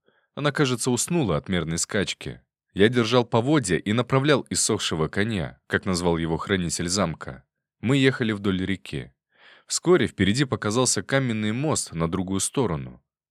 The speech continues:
Мы так быстро преодолели его, что я не успел рассмотреть, что там поблескивает на мелком дне. Наверное, это была субмарина исследователей, что застряла на мелководье. А может быть, какой-то паровой механизм спрыгнул с моста, взбесившись.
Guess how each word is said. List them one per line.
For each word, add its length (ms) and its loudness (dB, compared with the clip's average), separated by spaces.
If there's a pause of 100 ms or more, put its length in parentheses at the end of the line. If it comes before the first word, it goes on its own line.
Мы 140 0
так 200 -2
быстро 320 -2
преодолели 680 0
его, 260 -2
что 320 -4 (280)
я 180 4
не 80 0
успел 420 0
рассмотреть, 600 -2 (240)
что 260 -4
там 160 -4
поблескивает 760 -2
на 40 -4
мелком 480 -4
дне. 420 -6 (580)
Наверное, 420 4
это 160 -4
была 220 2
субмарина 640 0
исследователей, 760 -2
что 180 -6
застряла 460 0
на 80 -4
мелководье. 800 -4 (360)
А 80 -8
может 300 -2
быть, 300 -2 (480)
какой-то 440 2
паровой 460 2
механизм 600 0
спрыгнул 480 -4
с 100 -2
моста, 380 -4
взбесившись. 1080 -6